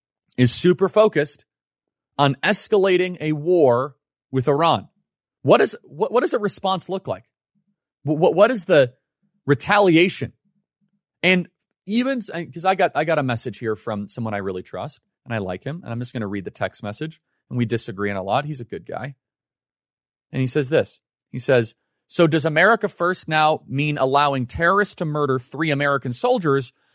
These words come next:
without any response?" And it's just like, okay, again, I don't like the fact that these three patriots were killed, but, like, spare me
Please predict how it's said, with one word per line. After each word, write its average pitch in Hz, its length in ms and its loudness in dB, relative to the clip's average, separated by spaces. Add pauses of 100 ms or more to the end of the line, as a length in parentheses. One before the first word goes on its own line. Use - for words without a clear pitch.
(120)
without 147 240 4
any 139 160 0
response?" 117 580 -6
And 139 140 -12
it's 127 100 -14
just - 180 -14
like, 131 200 -14
okay, 110 340 -6 (240)
again, 123 320 -4
I 127 100 2
don't 147 180 -2
like 123 180 -4
the 117 80 -12
fact 117 240 -4
that - 100 -14
these 110 140 -8
three 113 160 -8
patriots 107 520 -8
were 101 120 -8
killed, 123 360 0 (440)
but, 127 240 -4
like, 131 180 -10
spare 175 480 0
me 143 400 0